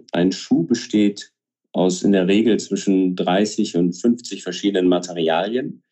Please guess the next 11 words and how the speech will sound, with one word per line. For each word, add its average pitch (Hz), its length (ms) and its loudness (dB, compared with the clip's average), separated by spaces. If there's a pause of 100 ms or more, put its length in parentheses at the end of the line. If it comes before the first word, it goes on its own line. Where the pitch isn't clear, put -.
(560)
Das - 180 0
macht's 196 240 0
natürlich 92 480 -2
sehr 101 260 2
schwer, 95 380 -2
dann 90 400 0
so 92 160 -2
einen 90 120 2
Schuh 101 300 -2
wieder 85 200 2
auseinanderzunehmen, 92 1000 2